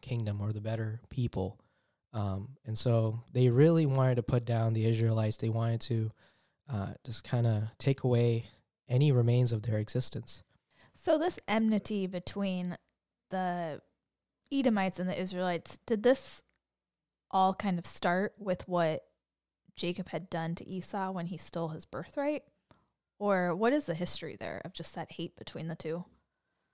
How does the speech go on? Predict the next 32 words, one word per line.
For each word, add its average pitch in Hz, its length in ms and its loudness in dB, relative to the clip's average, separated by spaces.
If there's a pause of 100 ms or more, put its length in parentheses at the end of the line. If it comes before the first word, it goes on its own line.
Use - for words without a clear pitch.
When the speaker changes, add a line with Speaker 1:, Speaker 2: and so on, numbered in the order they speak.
(260)
Speaker 1:
Yeah, 170 100 6
that's 170 240 4
what 180 140 6
I 156 160 6
kinda 156 260 4
bring 143 220 6
up 139 120 4
in 131 100 4
the 127 80 4
sermon, 151 500 6 (100)
uh, 123 340 0 (300)
just 143 300 -2
this 156 240 0
enmity 143 420 2
between, 120 720 0 (260)
um, 110 480 -2 (640)
uh, 113 260 -8 (420)
between 143 340 0
the 123 180 0
Israelites 113 540 0
and 123 160 0
the 117 160 -2
Edomites. 110 540 0 (160)
And 123 100 0
it 123 60 0
does 160 180 8
go 139 160 8
back 123 220 6
to - 100 -8
Jacob 117 360 2
and 113 100 0
Esau. 113 400 0